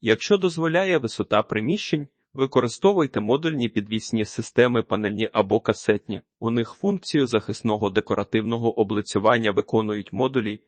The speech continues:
які кріпляться до підвісного несучого каркасу. Якщо модуль знімний, Готову стильову площину нескладно розібрати. Після монтажу каркаса між конструкцією і чорновою стелею,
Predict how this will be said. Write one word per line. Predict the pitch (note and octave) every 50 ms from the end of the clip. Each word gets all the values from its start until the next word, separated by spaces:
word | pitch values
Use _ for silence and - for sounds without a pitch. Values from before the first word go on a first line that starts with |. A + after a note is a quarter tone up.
| _ _ -
які | A2 B2+ B2+ - - G2+
кріпляться | - - B2 A2 - G#2+ G2+ F#2+ - - G#2+
до | G2+ G#2+ G#2
підвісного | - - G2 F#2 G#2 A2+ - - A2+ A2 A2 A#2+ C#3 C#3
несучого | B2+ C3 - - - A2+ - - A#2 G#2+ G#2 G#2
каркасу. | - A2 G2 - - A2 A2 G#2+ - - - G2+ -
Якщо | G#2 G#2+ - - - - G#2+
модуль | G#2+ A#2 A#2 A2 A2 G#2
знімний, | G2+ - - G2+ G2+ G#2+ A2+ C3 E3+ G3 - _ _ _ _ -
Готову | B2 B2 D#3 E3+ - - G3 F3 D3 C3
стильову | - - - G#2+ G2+ G2+ G2+ F#2+ A2 A2+
площину | G#2+ - G#2+ G#2+ - - - A#2 A2+ G#2+ G2+
нескладно | G2+ G#2 G#2 - - - A2+ A#2+ B2 A#2+ B2 A#2 A#2
розібрати. | A2+ A#2 A2+ A2+ G2 E2+ - - B2 A#2+ - - F#2+ - _
Після | - A2+ A2+ - - G#2
монтажу | G2 F#2+ G2 F#2+ - A2 G#2 - C3
каркаса | - - B2+ A#2 - - B2+ C3 - - - F#2
між | A2 A#2 A#2 -
конструкцією | - - A2 A2 - - - - B2 A#2+ - - - D3+ D3+ D3 C#3 C#3+ - -
і | B2+ A2+
чорновою | - - A#2+ G#2+ G#2+ G#2 G2+ G2+ A#2+ B2 D3 D3
стелею, | C3+ - - - G#2 G2 G2 G2+ G#2+ A2 A2+